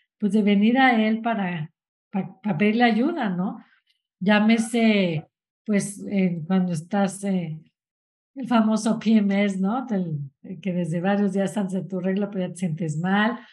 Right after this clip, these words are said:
o los baby blues cuando acabas de parir, o la menopausia,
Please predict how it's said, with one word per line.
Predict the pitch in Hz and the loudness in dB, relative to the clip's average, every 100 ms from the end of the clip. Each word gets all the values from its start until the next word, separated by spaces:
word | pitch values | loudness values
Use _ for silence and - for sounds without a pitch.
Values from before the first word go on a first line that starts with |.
| _ | _
o | 254 | 2
los | 254 202 | 4 4
baby | 233 208 190 | 4 4 2
blues | 185 233 269 262 | 2 2 2 0
cuando | 233 196 | -2 -2
acabas | 190 208 202 175 | -2 -2 -2 -2
de | 165 | -6
parir, | 165 170 170 208 240 240 - _ _ _ - | -8 -6 -2 0 2 -2 -6 _ _ _ -2
o | 240 247 | 4 6
la | 226 | 6
menopausia, | 190 180 175 156 - 190 208 240 226 226 | 4 2 0 -4 -2 2 2 2 0 0